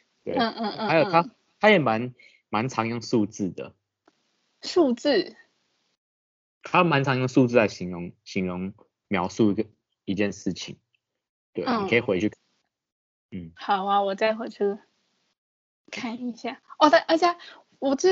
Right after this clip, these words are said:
Speaker 2: 我就在想他是不是很喜欢猫啊？
Speaker 1: 嗯。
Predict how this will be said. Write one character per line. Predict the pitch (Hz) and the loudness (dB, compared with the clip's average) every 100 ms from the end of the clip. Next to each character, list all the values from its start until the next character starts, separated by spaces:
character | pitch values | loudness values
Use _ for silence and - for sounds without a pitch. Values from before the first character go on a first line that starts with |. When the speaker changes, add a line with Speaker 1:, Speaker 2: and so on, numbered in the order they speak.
| 349 | 4
Speaker 2:
我 | 269 | 4
就 | |
在 | 294 381 | 4 4
想 | 339 220 | 2 -2
他 | 240 | -2
是 | 277 | -2
不 | 294 | -2
是 | |
很 | 262 208 | -2 -6
喜 | 208 | -8
欢 | - | -8
猫 | 190 190 190 | -8 -4 -2
啊？ | 190 139 - - _ _ _ _ _ _ | -2 -2 -8 -18 _ _ _ _ _ _
Speaker 1:
嗯。 | - 190 156 98 | -4 0 0 -2